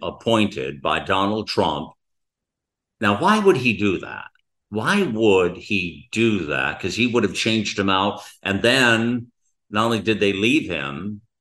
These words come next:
which they normally wouldn't with something serious like that with the family. I mean, he knew, uh, Biden, his handlers, and he, he, he knows the corruptness and the money they've taken. They know their hands are filthy, disgusting.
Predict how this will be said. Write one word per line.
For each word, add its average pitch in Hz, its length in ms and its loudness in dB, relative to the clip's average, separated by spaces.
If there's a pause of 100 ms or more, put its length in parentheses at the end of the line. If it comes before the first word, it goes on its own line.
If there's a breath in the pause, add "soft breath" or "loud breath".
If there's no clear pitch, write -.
(280)
which 98 200 -4
they 107 100 4
normally 110 360 2
wouldn't 104 340 2
with 95 140 -6
something 104 320 -2
serious 95 580 2
like 80 240 -4
that 82 240 -2
with 85 80 -8
the 87 100 -10
family. 92 480 -2
I 87 40 -4
mean, 117 120 -2
he 285 120 -6
knew, 101 320 -2 (600)
uh, 143 60 -2
Biden, 127 880 -2
his 104 300 -2
handlers, 101 500 0
and 82 180 -4
he, 113 220 -4
he, 160 100 -2 (140)
he 208 100 -4
knows 87 500 -4 (120)
the - 100 -8
corruptness 82 580 -4
and 78 120 -4
the 73 40 -6
money 73 220 -6
they've 69 220 -12
taken. 90 500 -8 (300 loud breath)
They - 120 2
know 247 220 2
their 78 240 -6
hands 80 400 -8
are 65 220 -10 (580)
filthy, - 560 0
disgusting. - 760 -4